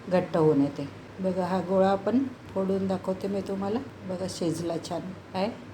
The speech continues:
अशा प्रकारे आपले कढी गोळे, चटपटीत आंबट छान कढी गोळे तयार. वेगळं असं काही खायची इच्छा झाली तर तुम्ही असे कढी गोळे करू शकता. नक्की ट्राय करा. रेसिपी आवडली असेल तर चॅनलला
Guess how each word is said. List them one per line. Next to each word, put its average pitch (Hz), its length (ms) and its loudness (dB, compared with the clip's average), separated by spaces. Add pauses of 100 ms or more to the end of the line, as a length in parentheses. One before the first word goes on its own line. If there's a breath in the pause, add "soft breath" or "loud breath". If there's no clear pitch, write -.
(1200)
अशा 185 220 -2
प्रकारे 190 380 -2
आपले 190 260 0
कढी 185 260 6
गोळे, 180 340 4
चटपटीत 233 720 4 (580)
आंबट 208 360 6 (200)
छान 247 200 8 (380)
कढी 185 200 4
गोळे 196 260 0 (120)
तयार. 147 220 6 (220)
वेगळं 220 360 8
असं 240 160 4
काही 233 280 6
खायची 214 300 4
इच्छा 233 280 8
झाली 170 320 8
तर 202 60 0
तुम्ही 208 260 -4
असे 202 180 -2
कढी 196 280 2
गोळे 208 280 4 (840)
करू 190 220 4
शकता. - 420 -6 (280)
नक्की 196 320 2
ट्राय 247 240 6
करा. 254 220 0 (480 loud breath)
रेसिपी 262 400 4
आवडली 269 380 8
असेल 277 560 2 (120)
तर 233 60 0
चॅनलला 220 580 0